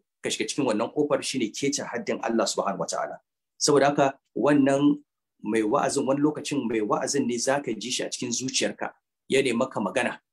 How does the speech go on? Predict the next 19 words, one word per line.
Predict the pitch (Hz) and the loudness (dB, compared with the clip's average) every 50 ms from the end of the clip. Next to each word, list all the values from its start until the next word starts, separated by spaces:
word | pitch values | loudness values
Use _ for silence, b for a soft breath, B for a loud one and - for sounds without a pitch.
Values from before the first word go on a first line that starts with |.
| _ _ _ _ _ _ - | _ _ _ _ _ _ -4
Um, | 107 107 107 104 101 98 95 98 98 - - | -2 0 2 2 2 2 0 -4 -8 -8 -4
uh, | - - - - - 110 | -4 -4 -4 -4 -4 -4
shine | 107 - - 139 135 131 | -2 -2 0 0 0 0
ilhamin | 120 110 104 101 120 131 131 131 117 113 | 0 -2 -4 -2 -2 0 0 0 0 -2
da | - 120 | -2 -2
Allah | 123 123 120 113 | -2 -2 0 0
yake | 113 120 - - | 0 -2 -2 -4
yi, | 113 107 131 147 143 - _ _ _ _ | -4 -2 -2 -4 -6 -8 _ _ _ _
mala'ika | 104 104 107 104 107 120 131 - 170 151 143 147 - 147 135 131 | -2 0 0 2 2 2 0 0 0 0 -2 0 0 -2 -2 0
da | 117 110 | 0 -2
yake | 120 123 - 131 110 | -4 -2 -2 -4 0
wa'azi | 101 131 - - 117 - - 175 170 _ _ _ _ | 0 0 -2 0 -4 -4 -4 -4 -6 _ _ _ _
zai | - - 135 127 120 | 0 2 2 2 2
dinga | 101 127 123 123 120 113 | 0 -2 -2 0 0 0
maka | 110 123 - 117 | 0 0 -2 -2
magana | 104 104 127 127 - | -2 -2 -2 -2 -2
a | - | -4
cikin | - - - 104 | -6 -4 -6 -6
zuciyarka. | 95 - 101 98 - - - - - 76 | -4 -6 -8 -6 -6 -6 -6 -8 -10 -16